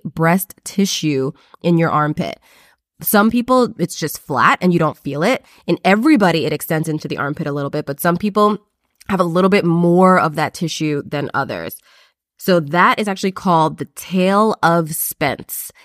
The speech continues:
It's the tail of the breast tissue that in some people can be a little bit larger. If you notice this for the very first time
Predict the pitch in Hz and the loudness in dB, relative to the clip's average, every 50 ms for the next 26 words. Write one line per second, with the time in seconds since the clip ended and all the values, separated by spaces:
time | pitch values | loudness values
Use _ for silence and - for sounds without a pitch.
0 | _ - 151 - - 165 - - - - 156 175 185 196 196 208 214 - 190 190 | _ -14 -10 -6 -6 -6 -6 -6 -8 -6 0 2 4 4 6 6 4 4 2 0
1 | 202 170 175 160 160 - - - 160 143 - - 147 151 147 143 131 120 143 123 | 0 0 2 0 0 -2 -6 -6 -6 -6 -4 -2 0 0 0 0 0 0 -2 -2
2 | 95 135 147 143 - 143 147 147 - 156 147 - 151 147 143 151 151 - - _ | -2 -2 -4 -4 -4 -4 -4 -4 -4 -6 -4 -2 -2 0 0 0 -2 -6 -12 _
3 | _ _ _ _ - - 165 151 151 147 143 147 147 143 - 143 - - 139 127 | _ _ _ _ -6 -2 -2 0 0 0 0 -2 -2 -2 -4 -4 -4 -4 -4 -4
4 | 127 131 - - 76 73 90 - _ _ _ _ _ _ _ _ _ _ _ _ | -4 -4 -6 -8 -8 -8 -8 -10 _ _ _ _ _ _ _ _ _ _ _ _
5 | - 180 170 - 196 202 190 196 202 208 214 202 - - 202 196 - - 180 165 | -6 -6 -4 -2 -2 0 2 4 4 4 4 2 2 0 -2 -2 -2 -2 -2 -2
6 | 160 165 165 165 160 - - 151 151 - - - - - 180 190 240 262 202 170 | 2 2 4 2 2 2 0 -2 -2 -4 -8 -10 -4 0 2 4 6 6 4 4
7 | 156 165 180 208 | 4 2 2 2